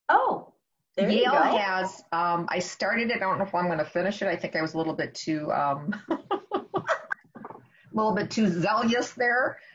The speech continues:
Speaker 2: But there's a
Speaker 1: Okay.
Speaker 2: whole bunch of colleges that are offering free online courses. Yale,
Speaker 1: Really?
Speaker 2: yeah, Yale has a class called, oh, something about happiness, and it is the most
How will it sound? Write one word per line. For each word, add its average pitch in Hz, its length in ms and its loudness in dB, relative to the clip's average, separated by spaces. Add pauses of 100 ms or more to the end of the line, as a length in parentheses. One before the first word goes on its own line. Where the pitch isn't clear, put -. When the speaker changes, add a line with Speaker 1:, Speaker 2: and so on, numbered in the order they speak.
(120)
Speaker 2:
But 214 160 2
there's 214 140 0
a 214 60 2
Speaker 1:
Okay. 190 120 0
Speaker 2:
whole 233 160 2
bunch 240 280 -2
of 220 100 -4
colleges 202 1080 0
that 165 460 -2
are 170 220 0
offering 180 560 -2 (160)
free 190 320 0 (100)
online 175 580 -2
courses. - 720 -6 (440)
Yale, 208 440 2
Speaker 1:
Really? 311 200 0 (280)
Speaker 2:
yeah, 185 320 -2
Yale 214 320 0
has 226 260 -2
a 190 60 -2
class 202 460 -2
called, 175 460 0 (560)
oh, 175 120 0
something 220 440 0
about 185 260 0
happiness, 165 640 -4 (420)
and 175 140 2
it 180 120 -2
is 170 240 2
the 180 220 -2
most 175 440 2